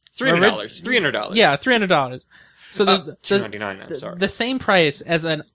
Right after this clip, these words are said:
Speaker 2: as, as an iPod Touch, or the same price, or fifty dollars more than a,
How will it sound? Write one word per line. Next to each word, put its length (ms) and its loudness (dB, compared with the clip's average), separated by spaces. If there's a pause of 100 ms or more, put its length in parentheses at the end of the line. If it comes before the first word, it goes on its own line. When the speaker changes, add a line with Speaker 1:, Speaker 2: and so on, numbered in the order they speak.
Speaker 2:
as, 260 0
as 240 -2
an 60 0
iPod 360 0
Touch, 500 -8 (180)
or 160 2
the 60 -6
same 280 0
price, 640 2 (560)
or 240 6
fifty 280 -2
dollars 300 6
more 320 4
than 160 -2
a, 120 -4